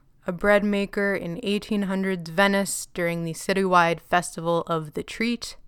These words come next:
Uh, things go wrong with the festival, and you kind of slowly discover and give yourself over to this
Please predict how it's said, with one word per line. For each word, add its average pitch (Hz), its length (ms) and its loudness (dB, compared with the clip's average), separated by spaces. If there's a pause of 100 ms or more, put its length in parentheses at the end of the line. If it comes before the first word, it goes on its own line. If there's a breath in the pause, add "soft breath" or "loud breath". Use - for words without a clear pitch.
(1300 soft breath)
Uh, 180 240 6
things 254 320 6
go 220 160 6
wrong 208 300 8
with 208 100 0
the 185 80 -2
festival, 208 720 4
and 180 240 0
you 175 80 -2
kind 185 400 0
of 185 260 0
slowly 202 600 2
discover 190 600 4
and 175 340 -2
give 180 180 -2
yourself 170 400 -2
over 170 320 0
to 165 220 -10
this 160 480 -4